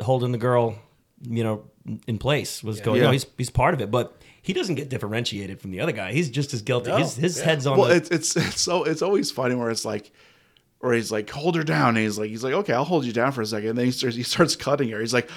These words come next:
Speaker 3: "Oh,
Speaker 1: Well,
Speaker 3: shit, I didn't want you to do
Speaker 1: yeah,
Speaker 3: this."
Speaker 1: yeah, but
Speaker 3: And
Speaker 1: he's,
Speaker 3: then,
Speaker 1: you know what?
Speaker 3: and
Speaker 1: The
Speaker 3: then he, then he pulls him up, but he's, he's still, he's,
Speaker 1: the
Speaker 3: he's
Speaker 1: die's been cast.
Speaker 3: He's implicit.
Speaker 1: Yeah.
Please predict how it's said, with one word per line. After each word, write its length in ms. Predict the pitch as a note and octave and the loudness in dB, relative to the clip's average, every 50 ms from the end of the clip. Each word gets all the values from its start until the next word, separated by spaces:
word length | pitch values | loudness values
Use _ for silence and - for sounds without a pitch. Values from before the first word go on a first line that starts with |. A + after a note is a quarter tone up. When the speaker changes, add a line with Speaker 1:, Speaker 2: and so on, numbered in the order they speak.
| - - | 2 2
Speaker 3:
"Oh, 60 | B3+ | 4
Speaker 1:
Well, 80 | G#3+ | 6
Speaker 3:
shit, 260 | - - - D4 C4 F#3+ | 6 8 10 12 12 12
I 80 | - | 12
didn't 140 | - G4 D#4+ | 12 12 12
want 180 | - - G#3 A3 | 12 10 10 8
you 60 | G3 | 6
to 80 | - | 4
do 200 | - C#3 - - | 4 4 8 8
Speaker 1:
yeah, 40 | A#2 | 12
Speaker 3:
this." 560 | - C4 C4 A#3+ A3+ - E3 D#3+ D#3 C3 B2 | 12 12 12 12 12 12 12 12 10 10 8
Speaker 1:
yeah, 320 | B2+ C3 D#3 B3+ D4 - A#2+ | 6 6 6 6 6 6 4
but 140 | C#3 C3+ C#3 | 6 6 8
Speaker 3:
And 100 | C#3+ C#3 | 8 10
Speaker 1:
he's, 140 | C3+ B2+ B2 | 10 8 6
Speaker 3:
then, 80 | B2 | 6
Speaker 1:
you 80 | C3 C#3 | 2 2
know 120 | C3+ B2+ | 0 2
what? 260 | B2 A#2+ B2 - A#2 C3 | 2 2 2 2 4 4
Speaker 3:
and 80 | C3 | 6
Speaker 1:
The 20 | C3+ | 6
Speaker 3:
then 80 | B2+ | 6
he, 60 | C3 A#2+ | 4 4
then 160 | - B2 A#2 | 4 4 4
he 60 | A#2 | 4
pulls 260 | - C3+ C3 B2 A#2 | 4 4 4 4 4
him 60 | C3 D3 | 4 2
up, 100 | D3 C3+ | 4 4
but 100 | B2+ B2+ | 2 2
he's, 280 | A#2+ B2 A#2+ - - - | 2 2 0 0 0 2
he's 160 | C3 B2+ - | 2 2 2
still, 320 | - - D3+ D#3+ E3 D#3+ | 4 6 6 6 6 4
he's, 400 | C#3 C#3 C3 B2+ B2 - - - - - | 0 -2 -2 -2 -2 -4 -6 -8 -8 -6
Speaker 1:
the 80 | A2 | -4
Speaker 3:
he's 100 | A2 A#2 | -2 2
Speaker 1:
die's 280 | A#2 A2+ A#2+ B2+ A#2+ A2+ | 4 4 4 4 4 2
been 140 | C3 B2 A2+ | 0 0 0
cast. 440 | - C3+ C#3+ F#3+ - - - - - - | 2 2 2 0 0 -4 -8 -14 -12 -8
Speaker 3:
He's 180 | A2 A2+ A#2+ | -8 -6 -4
implicit. 540 | C3+ B2 B2+ C#3+ C#3+ E3+ - - A2 - - - | -4 -4 0 0 0 0 0 -2 -6 -6 -6 -4
Speaker 1:
Yeah. 360 | - G#2+ A#2 C#3+ B2+ B2 | -2 0 2 2 0 0